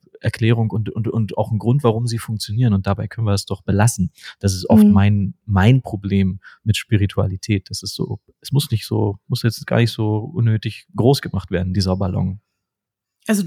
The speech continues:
Speaker 2: du meinst auch so, dass man nicht allem irgendwie Bedeutung, äh, zuschreiben muss, dass nicht alles einen tieferen Sinn hat und sowas?
Speaker 1: Ja, also d-, doch, sch-, also das ist schon, das finde ich auch okay, aber dass es so unnötig groß gemacht wird. Also wenn du jetzt zum Beispiel sagst,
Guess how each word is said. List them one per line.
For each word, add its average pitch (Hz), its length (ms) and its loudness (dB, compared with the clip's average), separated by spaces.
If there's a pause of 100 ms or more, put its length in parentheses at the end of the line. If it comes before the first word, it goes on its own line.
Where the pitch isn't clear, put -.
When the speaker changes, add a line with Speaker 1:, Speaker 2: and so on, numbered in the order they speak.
Speaker 2:
du 190 120 -4
meinst 208 260 2
auch 185 100 -4
so, 190 220 -8
dass 190 220 -6
man 190 100 -4
nicht 185 180 -8
allem 180 280 0
irgendwie 175 240 -6
Bedeutung, 170 800 -4 (460)
äh, 202 320 4
zuschreiben 202 580 -2
muss, 196 260 -6
dass 202 200 -12
nicht 202 200 -2
alles 180 240 -2
einen 196 100 -2
tieferen 190 440 -4
Sinn 190 300 2
hat 190 200 0
und 190 280 -2
sowas? - 460 -6 (600)
Speaker 1:
Ja, 117 400 6 (420)
also 107 340 4
d-, 110 180 -6
doch, 147 280 0
sch-, - 200 -10
also 120 220 4
das 147 160 2
ist 151 60 -6
schon, 139 320 -6
das 131 140 -6
finde 156 160 2
ich - 120 -6
auch - 180 0
okay, 170 260 -4
aber 120 160 2
dass 117 160 0
es 113 120 -8
so 113 280 -4
unnötig 139 500 0
groß 135 340 2
gemacht 95 400 -4
wird. - 300 -6
Also 107 180 0
wenn 110 120 0
du 110 60 -2
jetzt 110 160 -6
zum 113 140 2
Beispiel 113 320 -4
sagst, 107 460 0